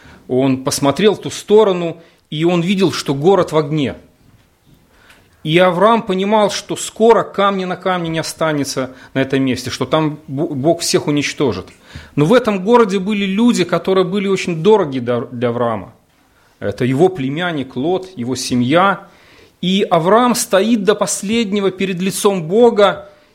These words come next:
и я думаю, что это – была его ходатайственная молитва. Он, он надеется на Божью милость. И мы знаем всю эту историю, как в последний момент ангелы пришли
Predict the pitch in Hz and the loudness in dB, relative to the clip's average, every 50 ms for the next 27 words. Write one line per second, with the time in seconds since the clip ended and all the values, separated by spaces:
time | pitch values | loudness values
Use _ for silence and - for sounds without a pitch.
0 | _ _ - 156 156 160 160 180 185 180 165 208 208 214 208 202 - - - 190 | _ _ -10 -8 -8 -2 0 2 2 2 2 0 0 0 0 0 0 0 2 2
1 | 196 190 208 202 202 202 202 202 190 - - - - _ _ - 127 147 170 202 | 2 4 2 2 2 2 0 0 0 -2 -8 -18 -20 _ _ -6 -2 2 4 4
2 | 214 208 208 190 196 - - 196 180 196 185 - 220 226 226 208 220 - 208 208 | 4 4 2 0 -4 -2 -2 -2 0 0 0 4 4 4 4 4 2 -4 -4 -2
3 | 208 208 202 208 220 226 226 220 202 - - 104 95 - - 143 165 175 165 - | -2 -2 0 -2 -2 0 0 -2 -4 -4 -6 -8 -8 -8 -6 -6 -6 -6 -6 -10
4 | - - _ _ - 175 202 208 208 208 214 208 190 170 180 233 240 233 233 - | -16 -20 _ _ 0 2 4 6 6 6 6 4 4 2 4 4 4 4 2 0
5 | 220 202 202 185 190 208 190 170 180 196 202 202 185 139 104 98 - - - - | -2 -2 -2 0 2 0 0 0 -2 -4 -2 -2 -2 -2 -4 -6 -8 -12 -14 -18
6 | - _ - - - - - - - 165 180 202 196 170 220 240 247 233 - - | -20 _ -20 -20 -20 -20 -18 -8 -4 -2 0 0 2 2 2 2 2 2 0 0
7 | 202 190 170 190 185 - - - - 233 240 233 214 196 170 - 165 160 - 156 | -2 -2 -2 -4 -6 -6 -8 -6 -2 2 2 4 4 2 0 -2 -4 -4 -4 -6
8 | 147 - - 185 190 185 156 170 165 165 165 175 185 196 196 180 - - - - | -6 -6 -2 -2 -2 0 0 -2 -2 -2 -2 0 0 0 0 0 -2 -4 -10 -18
9 | - - - - - 160 180 202 196 196 196 170 180 170 165 156 - - 147 143 | -20 -20 -20 -4 0 0 2 2 2 0 0 0 2 2 2 2 0 -2 -6 -6
10 | - - - 165 170 170 165 - - | -6 -6 -6 -4 -2 -2 -4 -4 -6